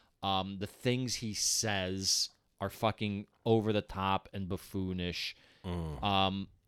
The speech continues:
Speaker 1: the way he discusses certain topics, um, the way he talks about, like, the homeless or the police or how to fix, like, crime.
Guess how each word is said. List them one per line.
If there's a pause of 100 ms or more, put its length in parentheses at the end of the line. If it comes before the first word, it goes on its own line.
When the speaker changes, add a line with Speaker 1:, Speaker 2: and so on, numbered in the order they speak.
(120)
Speaker 1:
the
way
he
discusses
certain
topics, (640)
um, (920)
the
way
he
talks
about,
like,
the
homeless
or
the
police (880)
or (220)
how
to
fix,
like,
crime.